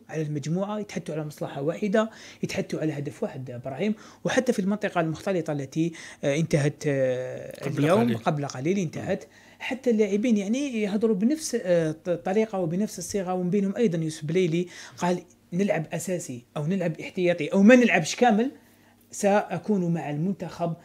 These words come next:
Speaker 1: سواء في بنك الاحتياط سواء فوق المدرجات". تفضل سي زهير،
Speaker 2: وهذا،
Speaker 1: وأيضًا يمكنك تشارك معنا.
Speaker 2: وهذا إجابة بالليلي وغيره، إجابة على المشككين،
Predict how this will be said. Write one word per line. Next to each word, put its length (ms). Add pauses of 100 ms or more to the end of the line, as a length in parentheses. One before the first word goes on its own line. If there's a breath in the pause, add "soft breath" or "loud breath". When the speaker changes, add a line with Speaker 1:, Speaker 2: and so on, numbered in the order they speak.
(140 soft breath)
Speaker 1:
سواء 380
في 160
بنك 240
الاحتياط 540
سواء 260
فوق 240
المدرجات". 560 (100)
تفضل 400
سي 140
زهير، 280
Speaker 2:
وهذا، 120
Speaker 1:
وأيضًا 220
يمكنك 340
تشارك 360
معنا. 200
Speaker 2:
وهذا 340
إجابة 640 (320)
بالليلي 560
وغيره، 540 (500 soft breath)
إجابة 460
على 240
المشككين، 840